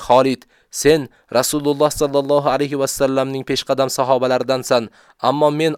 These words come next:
otam bilan u zotga nisbatan ko'p dushmanliklar qilganman. Mana,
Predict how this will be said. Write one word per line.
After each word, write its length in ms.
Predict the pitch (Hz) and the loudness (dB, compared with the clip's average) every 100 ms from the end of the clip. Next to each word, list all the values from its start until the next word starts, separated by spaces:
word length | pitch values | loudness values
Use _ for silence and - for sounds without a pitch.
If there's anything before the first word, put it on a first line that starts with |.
| - | -4
otam 280 | 131 156 156 | 2 2 2
bilan 200 | 147 151 - | 0 0 -2
u 80 | 160 | -4
zotga 320 | 147 147 156 | 0 -2 -2
nisbatan 500 | 151 143 143 139 147 135 _ _ _ - | -6 -2 -2 2 2 0 _ _ _ -2
ko'p 160 | 170 139 | -2 -2
dushmanliklar 680 | 147 - 147 147 135 143 131 | -6 -4 -4 -4 -4 -4 -4
qilganman. 540 | 135 123 131 120 120 - _ _ - | -6 -4 -4 -2 -6 -6 _ _ -8
Mana, 340 | 104 156 147 | -2 0 0